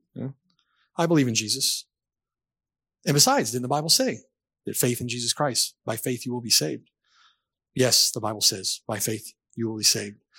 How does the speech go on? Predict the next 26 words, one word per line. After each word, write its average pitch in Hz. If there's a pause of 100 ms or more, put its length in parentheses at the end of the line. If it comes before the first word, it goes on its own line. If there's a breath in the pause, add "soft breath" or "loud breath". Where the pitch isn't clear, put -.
(140 soft breath)
But 107
the 113
Bible 117
teaches 123
faith -
of 135
a 120
particular 139
character, 117 (760 soft breath)
faith 135
of 127
a 117
par-, 117 (260)
a 131
particular 156
quality, 120 (120)
faith 143
of 151
a 120
particular 147
kind. 127 (500 loud breath)
And 120
many, 156
we 170
have 196 (460 soft breath)
this -